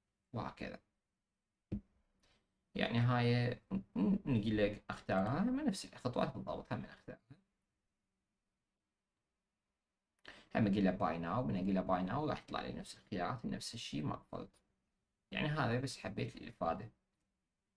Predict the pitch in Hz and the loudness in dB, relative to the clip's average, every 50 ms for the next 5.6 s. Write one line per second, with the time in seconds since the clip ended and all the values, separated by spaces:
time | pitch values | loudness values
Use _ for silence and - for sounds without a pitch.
0 | _ _ _ _ _ _ _ _ _ _ _ _ _ - 143 131 117 - - - | _ _ _ _ _ _ _ _ _ _ _ _ _ 4 4 4 4 4 2 0
1 | - 110 104 98 95 92 - - 85 71 71 - - - - 120 123 143 160 156 | 0 2 2 2 2 2 0 -4 -6 -6 -8 -10 -6 0 4 4 6 6 4 2
2 | - - - - 143 139 - 151 143 127 120 120 117 117 120 - 110 110 117 - | -2 -4 -4 -4 -2 0 0 -2 0 2 4 6 6 6 6 2 0 0 0 0
3 | - 110 110 107 - 127 131 127 117 117 - 95 82 73 71 65 - - _ _ | 0 2 2 2 2 2 0 0 0 -2 -2 -2 -2 -2 -2 -4 -6 -10 _ _
4 | _ _ _ _ _ _ _ _ _ _ _ _ _ - - - - - 123 113 | _ _ _ _ _ _ _ _ _ _ _ _ _ -10 -10 -4 0 2 2 4
5 | 110 104 101 95 92 90 82 78 71 53 50 50 | 4 4 4 2 2 0 -2 -4 -6 -6 -8 -12